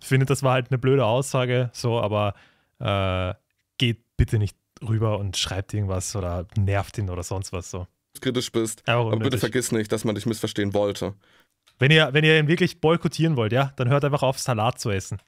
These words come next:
Speaker 2: Ja, da hast du recht, Nico, ja. Das ist natürlich auch ein wichtiger Faktor. Man, man will mich schon missverstehen,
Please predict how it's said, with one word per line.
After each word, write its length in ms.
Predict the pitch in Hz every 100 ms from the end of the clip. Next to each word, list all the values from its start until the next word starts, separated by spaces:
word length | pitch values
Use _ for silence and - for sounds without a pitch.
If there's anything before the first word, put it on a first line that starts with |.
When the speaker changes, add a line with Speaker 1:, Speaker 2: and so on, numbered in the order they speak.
| -
Speaker 2:
Ja, 200 | 98 110
da 100 | 107
hast 160 | 107
du 40 | 98
recht, 240 | 98 -
Nico, 280 | 95 - 92
ja. 200 | 90 90 - - - - _
Das 320 | 117 139 - -
ist 180 | 117
natürlich 380 | 120 107 117 110
auch 140 | 90 107
ein 120 | 104
wichtiger 280 | 104 98 95
Faktor. 320 | 104 - 95
Man, 260 | 98 95 92 _ - _ _
man 200 | 101 107
will 160 | 117 117
mich 260 | 110 110
schon 180 | - 107
missverstehen, 800 | 110 117 117 - - 104 104 104